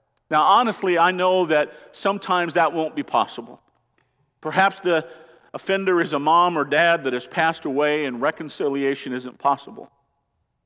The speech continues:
Perhaps the one who is offended isn't willing to participate in such a healing process. But at least,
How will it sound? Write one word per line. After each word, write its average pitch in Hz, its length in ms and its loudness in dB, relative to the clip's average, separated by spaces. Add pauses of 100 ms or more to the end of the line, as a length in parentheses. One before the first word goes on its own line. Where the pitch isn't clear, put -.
Perhaps 185 320 0
the 175 100 -2
one 190 320 2
who 175 220 2
is 151 120 -2
offended 180 440 -2
isn't 170 240 -2
willing 170 420 2 (380)
to 160 100 -10
participate 147 800 -2
in 127 80 -8
such 147 240 -8
a 147 60 -6
healing 156 340 -2
process. 127 580 -2 (340)
But 170 120 0
at 165 120 2
least, 233 400 0